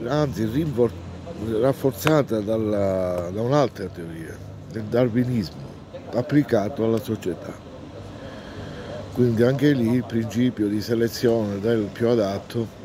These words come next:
del più forte. E questi poi saranno i presupposti ideologici del nazismo,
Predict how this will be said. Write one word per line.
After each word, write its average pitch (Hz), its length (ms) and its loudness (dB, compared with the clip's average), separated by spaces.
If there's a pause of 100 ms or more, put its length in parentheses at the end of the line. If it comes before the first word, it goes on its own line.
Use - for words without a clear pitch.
(120)
del 113 140 2
più - 160 -6
forte. 87 560 -6 (3000)
E 139 80 4
questi 160 340 8
poi 160 240 4
saranno 135 600 2 (400)
i 117 100 -10
presupposti 139 720 2
ideologici 120 800 2
del 113 160 2
nazismo, 101 760 -4